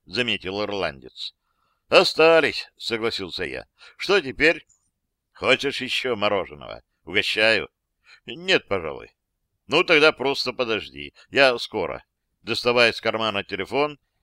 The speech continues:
ирландец поднялся и отошел. Очень скоро вернулся и тут же заказал кофе с парой бутербродов.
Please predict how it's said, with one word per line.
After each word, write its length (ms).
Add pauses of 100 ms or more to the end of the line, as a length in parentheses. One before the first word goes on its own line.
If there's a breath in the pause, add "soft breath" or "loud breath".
ирландец 800
поднялся 560
и 180
отошел. 640 (840)
Очень 320
скоро 260
вернулся 680 (480)
и 120
тут 220
же 260
заказал 440
кофе 480
с 80
парой 260
бутербродов. 880